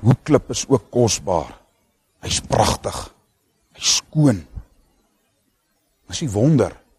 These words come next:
dat hierdie werk van die Here Jesus is nie net betroubaar nie. Dis ook kosbaar. Dis heilig, dis heerlik, dis, dis mooi.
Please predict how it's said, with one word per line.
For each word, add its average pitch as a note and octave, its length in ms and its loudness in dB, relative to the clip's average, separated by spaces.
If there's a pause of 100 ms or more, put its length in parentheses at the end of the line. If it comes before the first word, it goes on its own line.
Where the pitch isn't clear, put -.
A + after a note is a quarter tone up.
(440)
dat - 160 -20
hierdie D3+ 320 2
werk C3 480 0
van B2 180 -4
die A#2 120 0
Here A#2 160 0
Jesus A2 500 -4 (1080)
is G#2+ 160 0
nie F#3 100 6
net D3 160 2
betroubaar A#2+ 840 0
nie. - 120 -20 (1040)
Dis - 220 0
ook - 300 -6
kosbaar. - 580 -8 (960)
Dis G2+ 140 -10 (160)
heilig, A#2+ 400 0 (180)
dis G#2 240 -8
heerlik, A2+ 720 -2
dis, G2 300 -4 (920)
dis A2 160 0
mooi. B2 460 2